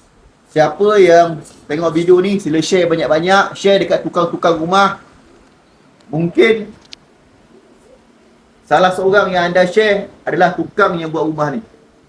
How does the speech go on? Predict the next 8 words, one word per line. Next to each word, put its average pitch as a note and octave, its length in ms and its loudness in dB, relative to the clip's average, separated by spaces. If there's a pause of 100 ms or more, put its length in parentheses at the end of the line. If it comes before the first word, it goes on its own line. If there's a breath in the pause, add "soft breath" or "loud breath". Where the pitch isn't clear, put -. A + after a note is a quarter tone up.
(360)
Sampah C#3+ 560 -4
punya C3 80 -14
kerja. A#2+ 320 -6 (960)
Oh, C#3+ 240 0 (400)
ha, G#2 160 -6
ni D#3+ 160 -4
level C#3+ 240 0
sampah. C#3 480 -2